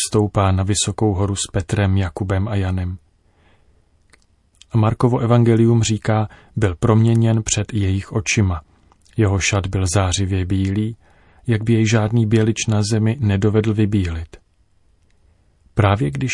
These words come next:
je Ježíš nepochopen, odcházejí, nechávají ho samotného, protože mu nerozumí. Právě když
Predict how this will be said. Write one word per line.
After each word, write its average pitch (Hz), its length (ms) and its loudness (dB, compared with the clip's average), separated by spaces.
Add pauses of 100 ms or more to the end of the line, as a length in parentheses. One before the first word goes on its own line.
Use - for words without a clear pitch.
je 113 80 2
Ježíš 117 500 0
nepochopen, 98 840 -2 (880)
odcházejí, 113 840 0 (360)
nechávají 104 440 2
ho 107 80 0 (100)
samotného, 101 760 0 (280)
protože 117 360 0
mu 107 120 4
nerozumí. 92 680 0 (1000)
Právě 113 360 2
když 113 200 -2